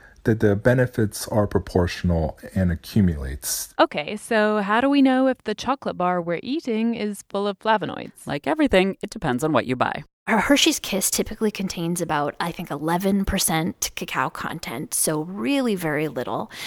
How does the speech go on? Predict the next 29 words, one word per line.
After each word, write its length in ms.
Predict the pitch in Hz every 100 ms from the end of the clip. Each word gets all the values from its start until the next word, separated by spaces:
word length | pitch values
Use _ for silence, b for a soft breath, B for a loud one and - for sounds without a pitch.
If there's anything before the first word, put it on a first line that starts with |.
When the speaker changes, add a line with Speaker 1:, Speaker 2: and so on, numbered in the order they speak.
| B
Speaker 4:
And 100 | 208
my 80 | 190
students 380 | 180 - 247 233
and 100 | 214
I 320 | 165 160 160
often 360 | - 175 - 175
try 160 | -
to 100 | 160
think 260 | - 175 170
of 200 | 147 165
what 160 | 175
are 180 | 214 214 202 -
other 240 | 180 180
foods 480 | - 165 165 156 -
where 100 | 139
if 100 | 160
it 80 | 151
only 220 | 151 147
had 180 | 165 139
eleven 400 | 143 135 143 151
percent, 460 | 160 - 117 107
would 180 | 156 -
you 60 | 147
still 320 | - 123 147
call 300 | - 165 143
it 180 | 110 - B B
chocolate, 500 | - 180 160 - - -
let's 160 | 175
say. 380 | - 180 147 185